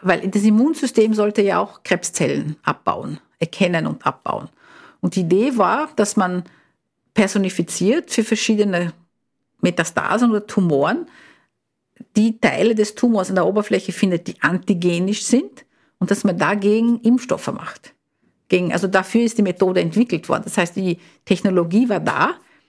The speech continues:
nur wurde sie nicht gegen ein Virus verwendet, sondern sie wurde entwickelt als Antikrebstherapie. Und da wird sie auch immer mehr eingesetzt. Ja, da ist sie auch noch nicht fertig, ganz fertig entwickelt, aber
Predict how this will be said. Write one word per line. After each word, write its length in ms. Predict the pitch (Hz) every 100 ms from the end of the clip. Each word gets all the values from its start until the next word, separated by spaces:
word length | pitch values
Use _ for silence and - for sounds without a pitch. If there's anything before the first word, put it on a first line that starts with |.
| -
nur 180 | 196 185
wurde 200 | 208 208
sie 140 | 196
nicht 500 | 190 208 - - - _ _
gegen 200 | 202 175
ein 160 | 165 160
Virus 460 | 185 247 247 -
verwendet, 440 | - 233 214 214 220
sondern 220 | 214 202
sie 160 | 208
wurde 160 | 185 180
entwickelt 560 | 165 175 180 185 185 - - - - _ _
als 220 | 170 170
Antikrebstherapie. 1000 | - 170 180 - 135 - - 135 - 156
Und 120 | 170 185
da 220 | 175 185
wird 180 | 196 -
sie 340 | 208 202 180 - _
auch 240 | - 175 -
immer 200 | 196 190
mehr 240 | 180 170
eingesetzt. 760 | 180 180 160 - - - - - _ _ _ _ _ _ _
Ja, 160 | 156 185
da 100 | 190
ist 120 | 202
sie 100 | -
auch 140 | 196
noch 160 | 202 175
nicht 200 | 170 -
fertig, 420 | 202 190 175 -
ganz 360 | 160 240 - -
fertig 260 | 165 175
entwickelt, 480 | 165 165 214 247 214
aber 260 | 170 170